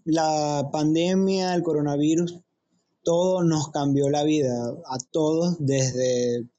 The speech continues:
como lo queram-, como lo queramos ver, eh, social, económico, sentimental, como sea, nos cambió la vida.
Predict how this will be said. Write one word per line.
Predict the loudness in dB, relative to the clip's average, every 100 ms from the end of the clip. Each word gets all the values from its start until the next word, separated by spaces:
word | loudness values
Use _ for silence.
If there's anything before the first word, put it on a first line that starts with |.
| -8
como | -2 0 2
lo | 0
queram-, | 0 0 -2 -4 -8 -6
como | 0 0
lo | 2
queramos | 0 2 2 2
ver, | 0 -2 _ _ _ _ _ _ _ -6
eh, | -2 0 0 0
social, | 0 0 0 0 0 0
económico, | 0 0 0 0 0 0 0 -2 0 0
sentimental, | 0 0 0 0 0 -2 -2 0 0 0 0 -2 -6 _ _ _ _ _
como | -2 0 0
sea, | 0 0
nos | 2 0
cambió | 0 0 2
la | 2
vida. | 2 2 0 -2